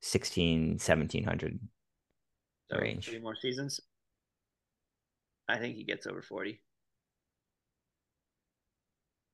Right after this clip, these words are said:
Speaker 1: It'll be thirty-nine next year, though. That's, we're getting into, and he's, no one's played more minutes than he's ever played, too.
Speaker 2: He's a flipping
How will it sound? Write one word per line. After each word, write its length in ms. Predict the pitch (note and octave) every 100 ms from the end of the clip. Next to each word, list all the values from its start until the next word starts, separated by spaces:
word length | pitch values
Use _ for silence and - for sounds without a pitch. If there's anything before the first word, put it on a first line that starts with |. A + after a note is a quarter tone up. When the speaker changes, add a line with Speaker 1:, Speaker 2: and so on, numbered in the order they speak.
| _ _ _ _ _ _ _ _ _ _ _ _ _ _ _ _ _ _ _ _ - - - - -
Speaker 1:
It'll 80 | F#2+
be 100 | F#2
thirty-nine 960 | - - F#2+ G2 G2 F2 E2+ E2 D#2+ - - _ F#2+
next 260 | D#2+ -
year, 200 | F2 E2+
though. 300 | C#2+ B1 - - _
That's, 320 | - G#2+ - - -
we're 220 | F#2 F#2+
getting 580 | A2+ A#2+ G#2+ F#2+ E2+ - -
into, 560 | F2 - E2+ D#2+ D#2+ - _ _ _ _ _ _ _ _ _ _ _ _ _
and 200 | G#2+ A2+
he's, 160 | G2+ E2+
no 220 | D2+ G#2
one's 160 | A2+ A2+
played 220 | - G#2
more 140 | G2 F2+
minutes 380 | F2 F2 D2+
than 140 | - E2+
he's 160 | D#2
ever 240 | D2+ C#2 -
played, 260 | - -
too. 220 | - - - - - - - B2
Speaker 2:
He's 140 | F3+ G3
a 60 | - -
flipping 240 | G#3